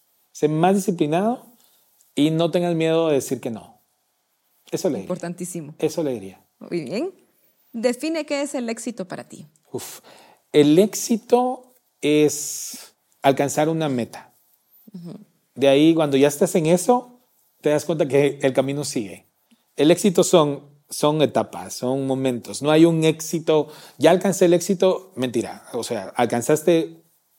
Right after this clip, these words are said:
Speaker 1: algo que querías, te toca el siguiente paso.
Speaker 2: Ok. ¿Qué te falta por lograr?
Speaker 1: Mi radio. En el mundo de la comunicación, mi radio.
Speaker 2: Muy bien.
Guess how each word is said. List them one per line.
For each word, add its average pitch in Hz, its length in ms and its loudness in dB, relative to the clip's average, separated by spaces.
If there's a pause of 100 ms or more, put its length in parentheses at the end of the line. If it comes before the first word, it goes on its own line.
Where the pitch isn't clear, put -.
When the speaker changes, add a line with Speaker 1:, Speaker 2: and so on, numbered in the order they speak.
(300)
Speaker 1:
algo 185 300 6
que 170 100 4
querías, 165 520 4 (220)
te 135 120 -4
toca 139 200 0
el 143 60 0
siguiente 120 280 -6
paso. - 260 -18 (200)
Speaker 2:
Ok. - 240 -16 (1400)
¿Qué 311 140 -4
te 311 140 0
falta 285 340 -2
por 247 200 -2
lograr? 170 340 -2 (1080)
Speaker 1:
Mi 143 140 4
radio. 110 420 2 (1000)
En 151 140 2
el 147 100 0
mundo 196 180 2
de 208 80 2
la - 20 0
comunicación, 160 560 -2 (560)
mi 147 260 0
radio. 98 400 -2 (420)
Speaker 2:
Muy 170 220 -12
bien. - 160 -14